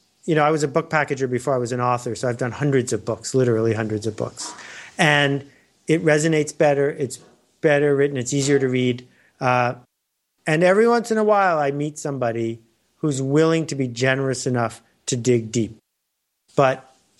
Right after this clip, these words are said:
I don't have a process for making sure that I meet that person, right? So, you know, uh, I had an editor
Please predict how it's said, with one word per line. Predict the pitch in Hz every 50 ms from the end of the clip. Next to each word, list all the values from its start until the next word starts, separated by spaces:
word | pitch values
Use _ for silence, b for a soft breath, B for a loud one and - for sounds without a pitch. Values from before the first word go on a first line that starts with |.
| _ _ _ _ -
I | 139 147
don't | 143 156 156 165 160
have | 143 151 160 156 156 143 143
a | 143 -
process | - - - 143 147 147 - - 147 131 - - - - - - -
for | - - 139 131
making | 135 135 123 - 139 123
sure | - - 143 139 135 131
that | 120 123 120
I | 120 117
meet | 120 123 131 127 127
that | - 110 104 -
person, | - 117 113 - - - - - _ _ b b b b b b b
right? | 120 120 123 127 131 127 B B B B
So, | B - 160 151 139 135 131 123 - B B B B B
you | 143 135
know, | 135 123 120 120 120 - - -
uh, | 131 127 127 123 123 123 - - -
I | 135 127
had | 135 147 135
an | 139 135 135
editor | 131 131 131 127 131 131 127 127 131 -